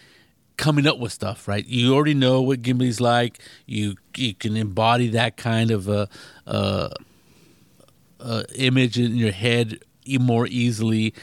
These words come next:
and you have something to go on that you didn't come up yourself, you know. And, and there's all kinds, you know, you could think of, like, uh, uh, Bruce Willis from, from The Whole Nine Yards. You know, he plays this, like, uh, a thug or somebody from, uh,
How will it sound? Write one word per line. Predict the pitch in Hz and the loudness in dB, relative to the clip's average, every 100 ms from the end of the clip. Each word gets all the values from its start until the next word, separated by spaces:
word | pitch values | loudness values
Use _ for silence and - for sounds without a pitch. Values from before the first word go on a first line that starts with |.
| - - | -20 -18
and | - 123 123 | -4 0 0
you | 120 117 | 2 0
have | 107 131 131 135 135 113 - _ - _ | 0 0 2 2 0 -2 -8 _ -20 _
something | - 131 131 | -4 -2 0
to | 113 | -2
go | 110 123 123 | 0 2 2
on | 107 107 101 - - | 0 -2 -6 -8 -4
that | 113 123 | -2 0
you | |
didn't | 120 113 | 0 -2
come | - 110 | -2 -2
up | - | -4
yourself, | 101 - 110 95 - - - - _ | -8 -4 -2 -2 -6 -20 -20 -20 _
you | - | -4
know. | 104 | -2
And, | 101 113 113 | 0 -2 -2
and | - 131 120 | -2 0 0
there's | 127 117 | 0 0
all | 127 131 | 0 0
kinds, | 127 123 117 107 | 0 -2 -2 -4
you | 107 | -6
know, | 101 | -4
you | 110 101 | -6 -6
could | 113 - | -6 -4
think | 110 113 | -4 -2
of, | 104 87 | -2 -2
like, | 98 101 92 104 | -4 -4 -4 -8
uh, | 101 87 85 - - - - - - - - _ | -8 -8 -14 -18 -20 -20 -20 -20 -20 -20 -20 _
uh, | - 98 | -6 -4
Bruce | 101 131 - | 0 0 2
Willis | 120 120 110 | 2 2 0
from, | - 113 104 | -2 -4 -2
from | 110 107 | -2 0
The | |
Whole | 101 120 | 2 0
Nine | 113 107 104 | 0 -2 0
Yards. | 104 107 98 92 | 0 0 -2 -6
You | 95 | -6
know, | 95 | -6
he | 107 98 | -4 -6
plays | - 107 104 92 | -4 -2 -2 -2
this, | 92 92 - | -6 -8 -6
like, | 98 95 - - - - _ - | -6 -6 -14 -20 -20 -20 _ -8
uh, | 104 95 - | -4 -4 -4
a | 110 | -4
thug | - 113 104 98 | -2 0 2 0
or | 95 90 | -2 -4
somebody | 104 98 98 | -4 -2 -4
from, | - 95 92 | -4 -4 -4
uh, | 95 | -6